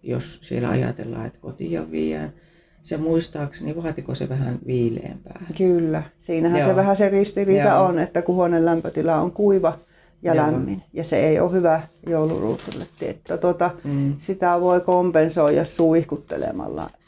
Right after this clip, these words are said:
Speaker 2: Eli että
Speaker 1: Joo.
Speaker 2: kosteus on niinku hyvä. Ja
Speaker 1: Mm.
Speaker 2: esimerkiksi jos jouluajan pitää kotona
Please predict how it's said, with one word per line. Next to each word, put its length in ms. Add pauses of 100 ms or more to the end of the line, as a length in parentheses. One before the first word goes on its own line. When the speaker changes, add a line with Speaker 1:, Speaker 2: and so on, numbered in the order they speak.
(120)
Speaker 2:
Eli 220
että 200
Speaker 1:
Joo. 80
Speaker 2:
kosteus 520
on 220
niinku 340
hyvä. 300
Ja 140
Speaker 1:
Mm. 60 (480)
Speaker 2:
esimerkiksi 720
jos 140
jouluajan 640
pitää 420
kotona 500